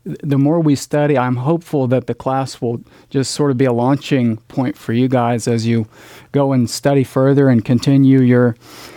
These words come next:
study of biblical counseling and the, the resources and the solutions that Scripture offers for hurting people, because the, uh, the people we interact with on a daily basis, I think,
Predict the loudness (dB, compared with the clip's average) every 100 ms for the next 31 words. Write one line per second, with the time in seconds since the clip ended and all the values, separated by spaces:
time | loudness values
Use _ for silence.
0 | -20 -18 -6 0 2 2 0 0 2 0
1 | -2 0 0 0 0 2 4 4 4 2
2 | 0 -2 0 2 4 2 0 0 0 0
3 | 2 4 4 0 -2 2 2 0 -2 0
4 | 2 2 2 0 0 -2 -4 -4 -4 -2
5 | -4 -2 0 0 -2 -4 -4 -4 -6 -2
6 | -2 0 0 0 0 -2 -2 -6 -8 -6
7 | -2 -2 0 0 -2 -6 -20 -20 -20 -20
8 | -18 -18 -18 -20 -20 -12 -6 -4 -4 -6
9 | -8 -6 -4 -4 -2 0 -2 -2 -6 -4
10 | -4 -4 -2 0 0 0 -2 -2 -6 -8
11 | -6 -6 -6 -6 -6 -8 -20